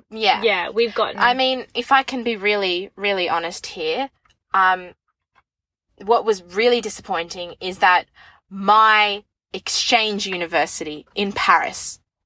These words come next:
Speaker 1: was checking up on me more than my home
Speaker 2: <gasps>
Speaker 1: university.
Speaker 2: Really?
Speaker 1: Every time I sent an email to the, um,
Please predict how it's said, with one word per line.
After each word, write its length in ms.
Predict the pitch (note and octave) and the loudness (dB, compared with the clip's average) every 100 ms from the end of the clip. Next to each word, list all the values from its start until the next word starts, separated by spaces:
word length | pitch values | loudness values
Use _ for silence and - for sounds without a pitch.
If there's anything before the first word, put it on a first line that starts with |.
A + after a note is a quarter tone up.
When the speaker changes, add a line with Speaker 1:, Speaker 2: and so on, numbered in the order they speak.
| - | -10
Speaker 1:
was 160 | F3+ - | -8 -4
checking 420 | - G3+ - E3+ | -2 -2 -4 -4
up 220 | E3 - | -4 -4
on 160 | D3+ D#3 | -10 -8
me 180 | D3+ E3 | -12 -12
more 300 | D#3+ D3+ - | -12 -10 -10
than 160 | D3+ | -10
my 120 | D#3 | -8
home 340 | D3+ - - - | -4 -4 -4 -8
Speaker 2:
<gasps> 80 | D3+ | -10
Speaker 1:
university. 580 | - - - - G3 _ _ _ - _ _ _ - | -10 -10 -10 -14 -16 _ _ _ -20 _ _ _ -14
Speaker 2:
Really? 760 | A#3+ B3 C4 C#4 D4 D4+ D4 | -10 -4 0 0 0 0 2
Speaker 1:
Every 340 | C4+ G3+ C4 D4 | 4 4 4 2
time 340 | C#4+ D#4 D4 | 4 4 6
I 120 | C#4 | 4
sent 400 | C#4+ - A#3+ A3+ - | 2 0 2 2 0
an 200 | G3+ - | -4 -2
email 400 | F#3+ G3 G3+ G#3 | -2 4 4 4
to 180 | - G3+ | -2 -6
the, 280 | F#3 F3+ - | -4 -4 -2
um, 300 | E3+ E3+ | 0 0